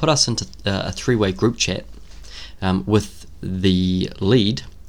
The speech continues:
um, just so it's a, a, an easier introduction, and so we'll get them in and, um, do a workout with you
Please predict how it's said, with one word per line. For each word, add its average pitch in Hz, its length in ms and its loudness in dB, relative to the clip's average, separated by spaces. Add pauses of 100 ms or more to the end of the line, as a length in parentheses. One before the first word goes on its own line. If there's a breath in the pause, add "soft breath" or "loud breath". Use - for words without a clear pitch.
(360 soft breath)
um, 98 300 0
just - 180 4
so 98 220 4
it's - 240 -4
a, 98 200 0
a, 95 280 -2
an 101 100 2
easier 98 260 4
introduction, 139 640 -2
and 110 160 2
so 107 100 2
we'll 98 120 2
get 98 160 -2
them 98 160 0
in 95 80 0
and, 95 200 -4
um, 95 280 0
do 101 160 2
a 101 40 6
workout 95 360 2
with 92 160 -4
you 95 180 0